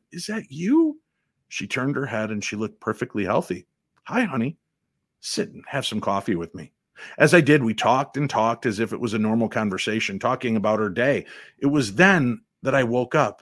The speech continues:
and was instantly angry that it was all over. I went from being aggravated, but soon after I felt comforted in the hope that she'll be all right after all of this.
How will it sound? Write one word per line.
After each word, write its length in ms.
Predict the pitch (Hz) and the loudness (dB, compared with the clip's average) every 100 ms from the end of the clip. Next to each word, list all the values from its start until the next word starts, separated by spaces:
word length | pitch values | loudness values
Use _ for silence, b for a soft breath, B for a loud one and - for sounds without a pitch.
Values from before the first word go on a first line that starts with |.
| - | -2
and 120 | 123 | -2
was 160 | 117 - | -2 0
instantly 540 | 160 - 147 135 - | -2 -2 -2 -2 -2
angry 380 | 147 165 156 113 | -4 -2 0 -2
that 160 | 104 107 | -2 0
it 120 | 107 | -2
was 140 | 98 | -2
all 300 | 110 117 110 | 0 0 2
over. 280 | 147 165 - _ B B - | 0 0 -12 _ B B 2
I 60 | |
went 180 | 170 233 | 4 4
from 180 | 220 165 | 4 2
being 320 | 139 135 127 | 4 2 2
aggravated, 720 | 131 160 180 147 95 95 104 107 | 4 2 4 0 0 -2 -2 -4
but 160 | 120 | -6
soon 260 | - 208 208 | -4 2 4
after 300 | 175 208 127 | 4 2 0
I 80 | 117 | -2
felt 240 | 151 147 | -2 -4
comforted 480 | - 220 269 110 104 | -2 -2 0 0 0
in 100 | 110 | -2
the 80 | 110 | -2
hope 300 | 160 196 - | -2 -2 0
that 160 | 123 b b b | 0 b b b
she'll 180 | - 165 | -8 -6
be 180 | 156 180 | 0 2
all 80 | 196 | 2
right 240 | 151 185 | 2 0
after 300 | 139 98 95 | -4 -6 -8
all 160 | 80 71 | -8 -8
of 100 | 65 | -12
this. 300 | - - - | -20 -18 -18